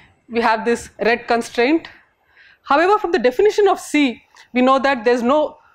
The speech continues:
odd set that contains two vertices in V minus C, hence all edges are covered by the same alpha. And it's also easy to show, again by complementary slackness, that sum of alpha values of all vertices in V minus C,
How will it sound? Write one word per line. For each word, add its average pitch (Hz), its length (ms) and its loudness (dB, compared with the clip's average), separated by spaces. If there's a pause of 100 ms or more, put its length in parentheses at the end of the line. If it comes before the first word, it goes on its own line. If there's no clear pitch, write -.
(200)
odd 247 240 2
set 285 300 -2
that 233 160 -2
contains 247 400 -2
two 262 160 -2
vertices 226 460 0
in 226 120 -2
V 220 120 -2
minus 214 340 0
C, 294 420 -4 (300)
hence 220 340 -4 (800)
all 214 280 0
edges 240 340 0
are 247 180 -2
covered 226 380 0 (220)
by 214 80 -4
the 214 100 0
same 226 240 0
alpha. 202 520 -2 (720)
And 254 120 0
it's 247 100 -2
also 254 220 2
easy 247 260 0
to 214 100 -10
show, 226 220 0
again 208 260 0
by 233 80 0
complementary 302 580 0
slackness, 214 600 -2 (320)
that 233 100 -2
sum 262 200 0
of 311 200 2
alpha 226 360 2
values 254 400 -2
of 226 120 -2
all 247 220 2
vertices 226 560 -2
in 220 120 -4
V 220 120 -6
minus 208 380 -2
C, 208 240 -10